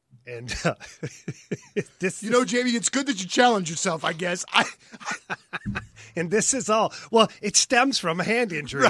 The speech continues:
Speaker 2: Right, I
Speaker 1: to where I was strictly a lefty, and then I had to go righty. And so, <laughs> therefore, uh, yeah. So
Speaker 2: I don't even know what to say after <laughs>
Speaker 1: I don't either, really. I don't even know how I got it over here.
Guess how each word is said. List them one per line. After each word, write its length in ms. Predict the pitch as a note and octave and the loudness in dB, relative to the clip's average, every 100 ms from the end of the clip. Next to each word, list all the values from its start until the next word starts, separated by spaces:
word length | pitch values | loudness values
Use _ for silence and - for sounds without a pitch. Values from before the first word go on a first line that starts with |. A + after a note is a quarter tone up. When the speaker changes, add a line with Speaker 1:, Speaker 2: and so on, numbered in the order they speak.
| - | 6
Speaker 2:
Right, 260 | D4+ - D4+ | 4 4 2
I 120 | B3 | 2
Speaker 1:
to 100 | G#3 | 2
where 160 | G3 F#3+ | 4 6
I 80 | |
was 160 | F3+ F3+ | 6 2
strictly 400 | - A3+ A#3+ A#3+ | -2 -4 -4 -2
a 80 | F3+ | 2
lefty, 500 | E3+ A3+ - C3+ C3 _ _ _ _ | 4 2 0 -8 -10 _ _ _ _
and 240 | D#3 E3 F3 | -2 -2 -2
then 200 | D#3+ F#3+ | 0 0
I 40 | A3 | 2
had 160 | F#3 | -2
to 40 | E3+ | -4
go 140 | F3+ | -4
righty. 480 | F3+ G#3+ G#3+ F2 - _ _ | -2 0 -2 -6 -18 _ _
And 200 | C3 C#3+ | -8 -4
so, 380 | - E3 C#3+ C#3 _ _ _ _ | -2 0 0 -2 _ _ _ _
<laughs> 420 | _ _ - - | _ _ -8 -2
therefore, 600 | A3 A3+ - G#3+ D#3 C3+ - - _ _ - | 0 0 -2 -4 -2 -4 -8 -20 _ _ -4
uh, 500 | C#3+ C#3 - C#3+ A#2+ - | 0 2 4 4 2 0
yeah. 200 | - A#2 _ _ _ _ _ _ _ _ - - | 0 0 _ _ _ _ _ _ _ _ -16 0
So 100 | A3 | 4
Speaker 2:
I 40 | |
don't 100 | C#4+ | 4
even 140 | C4+ | 6
know 80 | B3+ | 6
what 100 | A#3+ | 4
to 80 | G3 | 2
say 480 | - F#3 E3 A#2 - | -2 -2 -2 -4 0
after 260 | F3+ F#3 G3+ - - | 2 4 2 2 2
<laughs> 260 | - - - | 2 0 6
Speaker 1:
I 120 | E3 | 8
don't 140 | A#3+ | 8
either, 340 | G#3+ E3 F3+ F3+ | 6 4 4 6
really. 280 | E3+ F3+ E3 | 6 6 6
I 60 | |
don't 100 | A#3 | 4
even 100 | G#3+ | 4
know 80 | G#3 | 2
how 100 | F3+ | 4
I 80 | F#3 | 2
got 220 | E3+ E3 | 2 0
it 80 | D#3+ | 0
over 220 | C#3+ C#3+ | -2 -2
here. 260 | D3 D3+ | 0 0